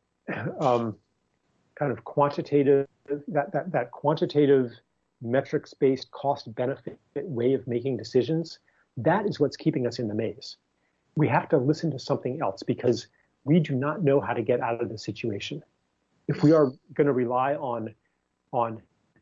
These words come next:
our accepted causality, which is based on force, to overcome the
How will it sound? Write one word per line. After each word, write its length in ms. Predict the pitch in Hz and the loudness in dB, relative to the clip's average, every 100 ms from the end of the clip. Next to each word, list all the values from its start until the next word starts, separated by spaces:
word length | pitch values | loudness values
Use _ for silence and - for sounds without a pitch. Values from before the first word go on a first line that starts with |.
| _ _ | _ _
our 240 | 147 120 | 0 0
accepted 540 | 147 - - 170 175 123 | -2 -8 -6 -4 -4 -6
causality, 640 | - 151 120 123 113 107 | -6 -4 -2 0 0 -2
which 200 | 98 - | -8 -12
is 80 | 104 | -14
based 340 | - 156 160 | 2 2 2
on 220 | 285 143 123 - | -4 -6 -8 -6
force, 480 | - 113 - - - _ - | -4 -4 -6 -12 -16 _ -8
to 140 | - - | -2 4
overcome 760 | 180 185 156 - 170 117 104 - _ _ _ | 6 6 2 -2 -4 -4 -6 -14 _ _ _
the 260 | 120 117 127 | -8 -6 -6